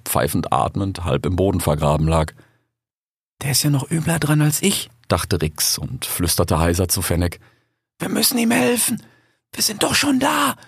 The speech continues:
Wenn, wenn Sie Wasser für mich haben, dann doch auch sicher." Da sprach plötzlich das Erdmännchen. "Oh, macht euch nicht die Mühe, mes amis.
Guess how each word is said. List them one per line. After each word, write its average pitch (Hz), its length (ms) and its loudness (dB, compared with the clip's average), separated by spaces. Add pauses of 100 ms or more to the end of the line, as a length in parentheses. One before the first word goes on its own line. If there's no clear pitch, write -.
(260)
Wenn, 175 240 -6
wenn 240 140 0
Sie 220 140 -2
Wasser 240 260 2
für 254 160 0
mich 226 260 0
haben, 220 200 0
dann 269 200 0
doch - 180 -4
auch 233 120 0
sicher." 214 380 0 (540)
Da - 100 -4
sprach - 320 -2
plötzlich 92 320 -4
das 92 160 -2
Erdmännchen. 92 680 -2 (960)
"Oh, 285 380 4 (480)
macht 262 340 2
euch 262 220 0
nicht 247 320 0
die 262 100 2
Mühe, 254 220 2
mes 240 240 4
amis. 233 320 4